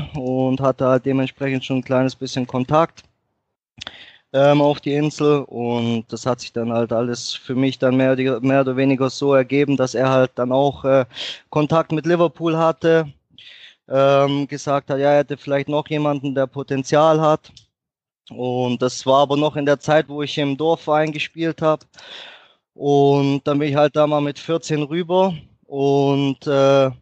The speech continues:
ja, die waren, sagen wir mal, mehr oder weniger begeistert, aber ich konnte erst mit sechzehn einen Profivertrag unterschreiben. Deswegen, ähm, war das immer so ein, äh, sagen wir mal, so ein Zwischendurch, dass ich, äh, wenn ich mal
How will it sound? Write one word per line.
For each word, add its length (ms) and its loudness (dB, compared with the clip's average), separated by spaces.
ja, 220 2
die 160 -6
waren, 540 2
sagen 240 -2
wir 80 0
mal, 160 0
mehr 220 0
oder 120 -6
weniger 340 -2
begeistert, 800 0
aber 220 -2
ich 140 -10
konnte 280 -6
erst 280 -2
mit 100 -8
sechzehn 420 -4
einen 120 -2
Profivertrag 760 -4
unterschreiben. 840 -2
Deswegen, 680 -2
ähm, 420 2
war 160 2
das 200 -2
immer 220 -2
so 260 -2
ein, 200 2
äh, 480 4
sagen 240 -2
wir 80 0
mal, 240 0
so 120 -8
ein 100 -4
Zwischendurch, 800 -4
dass 200 -6
ich, 220 -8
äh, 400 2
wenn 160 2
ich 140 -2
mal 500 4